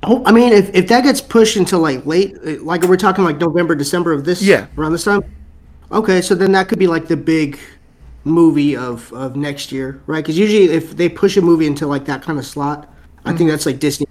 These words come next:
Speaker 1: Marvel wanting to, uh, be like, "Yeah, this is the tentpole movie of the year." And that's what they're doing with Spider-Man. Um, that's what they're doing with all the, the Star Wars movies. So, who knows?
Speaker 2: That's
Speaker 1: Could
Speaker 2: a good
Speaker 1: be, uh,
Speaker 2: point. That's a good point.
Speaker 1: Yeah.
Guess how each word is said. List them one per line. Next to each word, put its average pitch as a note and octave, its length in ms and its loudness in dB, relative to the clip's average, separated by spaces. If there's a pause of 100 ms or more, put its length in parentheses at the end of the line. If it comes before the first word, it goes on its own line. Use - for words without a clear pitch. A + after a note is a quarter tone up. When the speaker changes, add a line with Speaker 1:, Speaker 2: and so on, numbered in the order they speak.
(140)
Speaker 1:
Marvel C#3 240 -4
wanting C3+ 260 -2
to, C#3 260 -2
uh, A#2+ 260 -8 (520)
be E3 60 -2
like, C#3 200 -2
"Yeah, D#3 100 2
this C#3+ 240 -2
is D#3 80 0
the C3+ 100 -2
tentpole D3+ 440 -4
movie D3+ 260 2
of C#3 60 -2
the C3+ 80 -2
year." D3 220 0 (600)
And D3 80 -2
that's D3 140 -4
what E3+ 80 4
they're D3+ 100 -2
doing C#3+ 140 0
with C#3 80 -2
Spider-Man. C#3+ 680 -4 (220)
Um, A#2 280 -10
that's B2+ 160 -6
what F3 60 2
they're D3+ 100 0
doing D3 140 -2
with D3 100 -2
all D3 120 0
the, B2+ 260 -4
the C#3 100 -8
Star D#3 240 -2
Wars C#3 200 -2
movies. C#3+ 340 0 (460)
So, B2+ 440 -8 (280)
who G3 80 2
knows? G3+ 340 2 (1000)
Speaker 2:
That's - 120 -4
Speaker 1:
Could G#3+ 120 6
Speaker 2:
a - 40 -4
good D#3 80 6
Speaker 1:
be, D#3 80 0
uh, D3 160 -2
Speaker 2:
point. - 260 -10
That's E3 180 -14
a - 40 -18
good B2+ 100 -10
point. - 400 -20
Speaker 1:
Yeah. A#2 240 -8